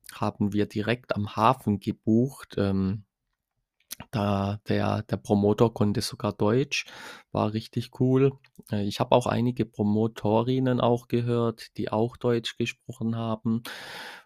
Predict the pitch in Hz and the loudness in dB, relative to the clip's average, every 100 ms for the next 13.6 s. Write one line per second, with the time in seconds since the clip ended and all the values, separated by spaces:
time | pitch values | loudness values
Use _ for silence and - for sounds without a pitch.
0 | _ - 104 101 101 98 101 110 104 104 | _ -6 -2 0 -2 -2 -2 -2 -2 -2
1 | 104 - 107 - 104 - 104 113 117 107 | -2 -2 -6 -4 -6 -2 0 2 0 -2
2 | - - 120 113 110 107 104 101 98 101 | -4 -2 -2 0 -2 0 -2 -2 -2 -2
3 | 101 101 110 110 123 - - 104 104 104 | -2 0 -2 -2 -4 -4 -4 -2 -2 -4
4 | 101 - 107 110 110 - 101 101 - - | -6 -2 0 2 0 -2 -2 -2 -4 -4
5 | 110 131 156 - _ _ _ _ _ _ | 0 0 -2 -6 _ _ _ _ _ _
6 | _ _ _ _ _ - - - - 104 | _ _ _ _ _ -20 -16 -10 -4 -2
7 | 98 98 98 - 110 101 101 - 104 101 | 0 -2 -2 -2 -2 -2 -4 -4 -2 -2
8 | 98 101 - - 110 123 123 104 104 101 | -4 -8 -6 0 2 2 0 0 0 0
9 | 104 - - 104 98 - 101 98 98 98 | -4 -6 -4 -4 -2 -4 -2 0 0 0
10 | 98 98 101 113 135 107 123 - 110 - | -2 -4 -4 -2 0 -2 -4 -4 -6 -2
11 | 120 123 107 104 107 - 107 104 101 104 | 0 0 0 0 -2 -2 0 0 0 -2
12 | 104 104 104 - 107 104 - _ _ - | -2 -2 -2 -4 -4 -4 -10 _ _ -10
13 | - 110 104 117 139 | -2 0 2 0 0